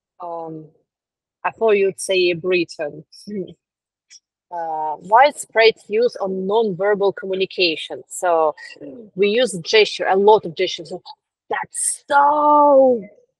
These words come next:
big painting." So it's with a lot of emotions.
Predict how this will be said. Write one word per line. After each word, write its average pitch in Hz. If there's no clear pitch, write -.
big 277
painting." 196
So 185
it's 165
with 190
a 208
lot 339
of 254
emotions. 208